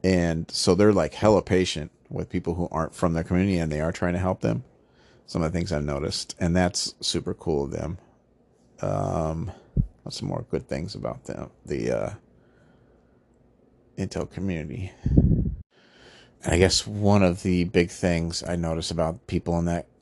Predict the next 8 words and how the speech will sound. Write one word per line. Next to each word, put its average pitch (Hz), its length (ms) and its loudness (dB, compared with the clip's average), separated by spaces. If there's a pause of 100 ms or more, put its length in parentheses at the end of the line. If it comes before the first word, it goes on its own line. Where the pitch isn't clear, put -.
(160)
community 85 520 0
who 80 480 0
have, 85 640 -2 (160)
you 85 80 -4
know, 80 100 -2
saying 80 260 -2
are 73 100 0
well-intentioned 80 800 -2